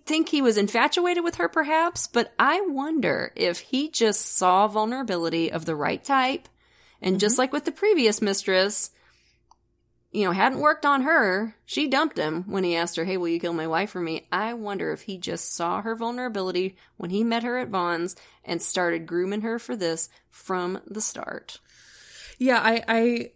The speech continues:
Speaker 2: definitely agree with you because I think his mask slipped a little with the previous mistress where maybe he misjudged her.
Speaker 1: Mm-hmm.
Speaker 2: Maybe that was her wake-up call of, like, "What the hell am I doing?"
Speaker 1: Yeah.
Speaker 2: But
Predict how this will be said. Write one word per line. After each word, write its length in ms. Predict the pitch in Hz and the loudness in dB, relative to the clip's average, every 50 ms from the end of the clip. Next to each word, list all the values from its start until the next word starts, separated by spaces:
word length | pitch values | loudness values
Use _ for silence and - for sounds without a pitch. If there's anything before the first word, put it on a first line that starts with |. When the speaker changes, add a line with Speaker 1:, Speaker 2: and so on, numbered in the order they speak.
| 214 | -10
Speaker 2:
definitely 480 | 190 - 208 196 190 - 220 185 208 202 | -2 0 0 0 0 -2 -2 0 0 0
agree 220 | 190 170 180 180 | 0 0 -2 -2
with 180 | 175 175 170 - | -2 -2 -4 -6
you 100 | 165 165 | -10 -6
because 720 | 165 170 170 - - 180 170 165 160 165 165 - - - - - _ _ _ _ _ _ _ _ _ _ _ _ | -6 -8 -8 -6 -6 -4 -4 -4 -2 -2 -2 -2 -2 -4 -8 -12 _ _ _ _ _ _ _ _ _ _ _ _
I 80 | - 185 | -6 -6
think 580 | 175 - - - 202 196 202 196 - - - - _ | -6 -6 -4 -2 -2 -2 -2 -4 -6 -14 -16 -20 _
his 580 | _ - - - - - 185 190 180 185 - - | _ -20 -18 -18 -16 -6 -4 -4 -4 -4 -4 -4
mask 560 | 190 185 185 180 175 185 208 214 - - - | -4 -2 0 0 0 0 0 -2 -6 -6 -6
slipped 420 | - - - - 208 190 185 - | -6 -6 -2 -2 -2 -2 -2 -2
a 60 | 196 180 | -4 -2
little 600 | 175 175 180 185 185 180 170 165 160 160 165 - | -2 0 2 2 4 4 2 2 2 0 -4 -4
with 160 | - 170 170 - | -6 -6 -6 -6
the 60 | 175 | -10
previous 500 | - - - 175 165 165 165 165 - - | -8 -4 -4 -4 -2 -2 -2 -2 -2 -2
mistress 440 | 175 160 156 - - 165 151 147 - | -2 -2 -4 -4 -6 -6 -6 -6 -4
where 160 | 170 165 165 | -2 -2 -2
maybe 240 | 165 160 160 160 175 | 0 -2 -2 -2 -4
he 180 | 165 151 175 170 | -4 -2 -4 -4
misjudged 680 | 165 160 156 - - 196 - 185 185 185 185 185 - - | -2 -4 -6 -6 -8 -4 -2 2 2 2 0 0 -2 0
her. 420 | 208 190 185 185 190 190 202 202 - _ _ _ _ _ _ _ _ | 2 4 4 4 2 2 -2 -4 -8 _ _ _ _ _ _ _ _
Speaker 1:
Mm-hmm. 240 | - 240 269 311 359 440 415 | -2 0 0 0 -2 -2 -4
Speaker 2:
Maybe 580 | - 185 185 185 180 180 175 175 185 180 180 175 | -4 -2 0 2 2 2 2 0 0 0 0 2
that 180 | 165 175 165 - | 2 2 2 2
was 140 | 175 165 | 0 0
her 120 | - 185 170 | 0 -2 0
wake-up 380 | 165 165 170 170 - 185 - | 2 2 2 2 2 0 -2
call 220 | - - 196 196 196 | 0 0 2 2 2
of, 60 | 185 180 | 2 0
like, 180 | 165 - - | -2 -4 -2
"What 140 | - 180 175 | -4 -2 -2
the 40 | 180 | -2
hell 140 | 165 175 175 | -4 -2 0
am 100 | 175 170 | 0 0
I 80 | 165 | -2
doing?" 400 | 160 160 175 170 175 180 190 208 220 | -2 -2 -2 0 0 0 2 2 2
Speaker 1:
Yeah. 200 | 226 - - 180 190 - - - _ _ _ _ _ _ _ _ _ _ _ _ _ _ _ _ _ | 2 2 0 -6 -10 -16 -20 -20 _ _ _ _ _ _ _ _ _ _ _ _ _ _ _ _ _
Speaker 2:
But 600 | 185 - - 185 175 170 170 175 175 170 - | -8 0 4 4 6 6 6 4 2 2 0